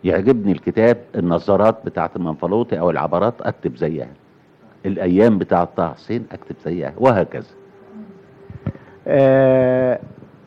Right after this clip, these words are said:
Speaker 2: أمام هذا العطاء، آه، العديد وهذا العمر، آه، المديد بإذن الله، إذا ألقيت نظرة على المساحة التي قطعتها عمرا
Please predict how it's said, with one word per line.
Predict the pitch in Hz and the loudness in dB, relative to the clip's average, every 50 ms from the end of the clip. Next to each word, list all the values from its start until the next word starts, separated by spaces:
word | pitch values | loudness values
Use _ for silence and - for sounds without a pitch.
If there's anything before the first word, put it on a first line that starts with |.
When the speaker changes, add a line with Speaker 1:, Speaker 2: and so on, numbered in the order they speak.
| - - _ _ _ _ _ _ _ - - - _ _ - - | -20 -20 _ _ _ _ _ _ _ -20 -20 -20 _ _ 2 4
Speaker 2:
أمام | 156 170 185 202 208 190 165 139 117 107 | 6 8 8 8 8 6 6 4 4 4
هذا | 117 156 156 147 123 135 | 4 6 6 6 4 2
العطاء، | 120 107 104 101 104 104 107 113 117 - 147 139 127 - - - - _ - - - - - - | 2 0 0 -2 -2 -2 -2 0 0 4 4 4 4 2 0 -8 -20 _ -20 -20 -20 -20 -16 -12
آه، | 127 117 113 117 113 107 107 110 107 107 107 104 104 107 107 107 - - 131 | -10 -10 -10 -10 -10 -12 -12 -12 -12 -14 -14 -14 -14 -12 -12 -12 -8 -4 0
العديد | 123 123 120 120 107 135 143 131 123 104 104 - - - - - - - - - - - - - - - - - _ - | 2 2 2 2 4 4 4 4 2 0 -6 -16 -20 -20 -20 -20 -20 -20 -20 -20 -20 -20 -20 -20 -20 -20 -20 -12 _ 0
وهذا | 131 123 120 151 185 196 160 156 | 0 2 4 6 6 6 6 4
العمر، | 156 135 131 131 147 151 147 131 113 - - - - - _ _ _ _ _ _ - 139 | 4 6 6 6 6 6 4 0 -2 -6 -12 -18 -20 -20 _ _ _ _ _ _ -10 -8
آه، | 131 123 - - 123 | -6 -6 -4 -4 -2
المديد | 120 117 120 120 123 110 131 151 147 135 110 104 101 | 0 2 2 2 2 4 4 4 4 2 0 -4 -8
بإذن | 101 113 120 135 110 120 120 117 | -4 -2 -2 -2 0 0 -2 -2
الله، | 107 107 110 117 113 107 - - - _ _ - - - - - - - - - - - - - | 0 2 2 2 2 0 -2 -8 -20 _ _ -20 -20 -20 -20 -20 -20 -20 -20 -20 -20 -8 -2 0
إذا | 202 175 190 190 - 190 | 2 4 6 6 6 6
ألقيت | 185 180 - - 285 277 - - | 4 2 4 4 4 6 6 6
نظرة | 180 175 185 175 135 131 120 113 101 - - _ _ _ _ _ - - | 6 6 6 6 4 2 0 0 -2 -4 -12 _ _ _ _ _ -2 2
على | 170 196 190 180 | 4 4 4 4
المساحة | 156 139 135 135 120 - 180 170 156 - - | 4 2 2 0 2 4 4 4 4 4 2
التي | 127 120 135 143 - - | 0 2 2 0 0 -2
قطعتها | - - 135 - 147 143 131 - - 117 104 117 110 117 - - - | -4 -2 0 0 2 2 0 0 -4 -6 -6 -6 -10 -14 -10 -4 0
عمرا | 127 151 190 202 180 156 135 117 104 101 | 4 6 6 6 6 6 4 2 2 0